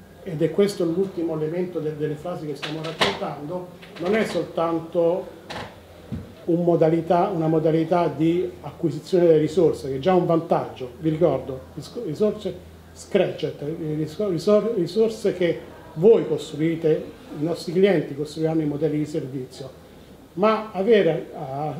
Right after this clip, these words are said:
a, a complemento dell'elemento tecnologico una struttura a valore che significa la capacità di gestione, di,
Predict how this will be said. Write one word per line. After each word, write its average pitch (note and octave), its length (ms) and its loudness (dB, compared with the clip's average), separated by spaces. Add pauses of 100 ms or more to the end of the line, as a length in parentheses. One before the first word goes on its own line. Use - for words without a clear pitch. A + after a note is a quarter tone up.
a, D3 800 -2
a F#3+ 240 -2
complemento G3 680 4
dell'elemento F#3+ 400 2
tecnologico G3+ 560 0
una F3 240 4
struttura F3+ 680 0
a D#3 100 -2
valore F#3 760 4 (100)
che D#3+ 100 -4
significa F#3 380 2
la D3 80 0
capacità D#3 420 -2
di D3 160 -2
gestione, E3+ 720 2 (460)
di, D#3+ 180 -6